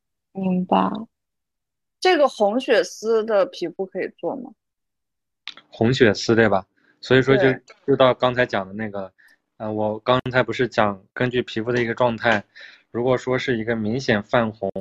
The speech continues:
Speaker 3: 炎症状态的话，第一步一定是做舒敏跟，啊，红光或者黄光的一个治疗。然后到第二个阶段才是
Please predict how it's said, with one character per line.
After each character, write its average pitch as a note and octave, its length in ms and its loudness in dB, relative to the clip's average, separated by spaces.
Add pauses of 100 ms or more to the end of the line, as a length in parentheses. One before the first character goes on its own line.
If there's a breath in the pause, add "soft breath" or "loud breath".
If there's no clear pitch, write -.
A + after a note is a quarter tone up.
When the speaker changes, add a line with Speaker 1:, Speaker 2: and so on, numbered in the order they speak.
(220)
Speaker 3:
炎 G2+ 240 -2
症 C3 180 2
状 B2 160 4
态 A2 140 0
的 G2+ 100 0
话， F#2+ 240 0 (300 soft breath)
第 A#2+ 140 0
一 A#2+ 60 2
步 A#2 180 0
一 G#2 100 0
定 A2 140 -4
是 A2 180 -4
做 G#2+ 220 0
舒 B2 240 -2
敏 G#2 320 -2
跟， G#2 320 2 (500 loud breath)
啊， F#2 340 -4
红 G#2 240 0
光 A2+ 200 4
或 A#2 100 2
者 G#2 80 4
黄 G2 240 0
光 A2+ 180 4
的 A2 80 2
一 G2 40 2
个 F#2 80 -8
治 G2+ 180 0
疗。 F2+ 240 -6 (460 loud breath)
然 G2 120 2
后 G#2 80 -2
到 B2 140 4
第 C#3+ 160 2
二 C#3+ 100 4
个 B2 80 -2
阶 G#2+ 200 -6
段 G2+ 200 -6
才 G2 200 -8
是 G2 340 -8